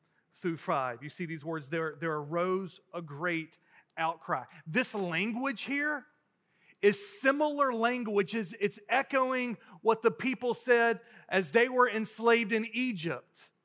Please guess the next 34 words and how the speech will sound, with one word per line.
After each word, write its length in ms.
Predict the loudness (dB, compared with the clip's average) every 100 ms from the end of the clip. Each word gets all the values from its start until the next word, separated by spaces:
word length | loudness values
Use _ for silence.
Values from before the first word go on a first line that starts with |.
| _ _ _
back 360 | 2 4 4 2
in 120 | 0
Exodus. 840 | 0 0 0 -2 -2 -8 -18 -20 -20 _ _ _ _ _ _ _ -2
This 240 | -2 -2
great 400 | -6 0 0 0 -12 _ _ _ _ 0
outcry, 680 | 4 4 0 -4 2 4 2
the, 220 | 2 -2 0
the 140 | 0
oppression 600 | 0 0 0 0 -2 0
that 120 | 0
the 100 | 0
Israelites 460 | -2 0 0 0 -2
faced 320 | -2 -4 -6 _ -14 -6
under 240 | 0 2
Egyptian 460 | 2 -2 -8 -6 -6
oppression. 480 | -4 -2 -4 -4 -4
Go 100 | -2
read 240 | -2 -2
about 220 | 0 0
that 160 | 0 -2
in 100 | -2
Exodus 460 | -4 0 0 0 -6 -20 _
two 180 | -6 -6
twenty-three 800 | -6 -6 -4 -6 -6 -4 -2 -4
or 160 | -6 -8
three 380 | -8 -10 -6 -2
nine. 340 | 0 2 0 -4 -16 2
But 260 | 2 2
this 220 | 2 2 2
was 220 | 0 4
a 120 | 4
cry 840 | 2 -4 4 6 8 8 6 2 -4 -18 -20
for 220 | -8 -4
justice 800 | -4 2 6 6 4 2 2 2